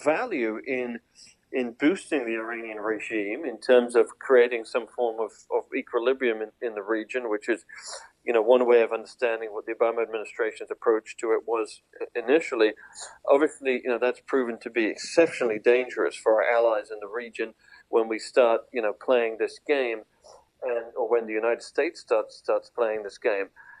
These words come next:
And, uh, you know, the repercussions, you know, have been seen. I mean, these different paths have been tried and tested. We saw what Obama did. We saw what Trump did. We saw the difference in how the Iranians responded.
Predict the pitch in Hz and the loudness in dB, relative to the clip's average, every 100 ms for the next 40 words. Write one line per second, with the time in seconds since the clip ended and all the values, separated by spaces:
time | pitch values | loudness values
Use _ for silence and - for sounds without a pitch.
0 | _ 113 113 110 107 - 117 110 107 - | _ -4 -4 -4 -6 2 6 6 2 -8
1 | _ 147 110 113 131 123 - 143 127 - | _ -4 -4 2 2 2 -4 -4 -4 -6
2 | 120 110 - - 127 117 110 139 131 127 | -8 -8 -14 -4 2 2 4 -2 0 -2
3 | 117 - 147 170 101 110 107 110 - - | -2 -4 -4 -2 -2 -4 -8 -2 0 0
4 | 123 - 123 123 113 104 101 120 117 113 | -2 4 4 4 -6 -6 0 4 4 2
5 | - 131 - 156 104 - 120 117 113 117 | -2 -2 -2 -14 -14 -2 0 2 2 2
6 | 117 127 151 151 92 - 120 113 - 123 | 0 -2 -6 -8 -12 -4 -2 -2 -4 -4
7 | 113 - 147 - _ - - - 123 - | -4 -2 -4 -4 _ -20 -20 -10 -10 0
8 | 131 110 107 127 117 120 123 110 117 113 | 4 4 4 4 4 -4 -6 -2 0 2
9 | 110 110 117 120 110 113 107 - 120 123 | 2 0 0 -2 -10 -10 -12 -6 -4 -4
10 | 147 156 | -4 -8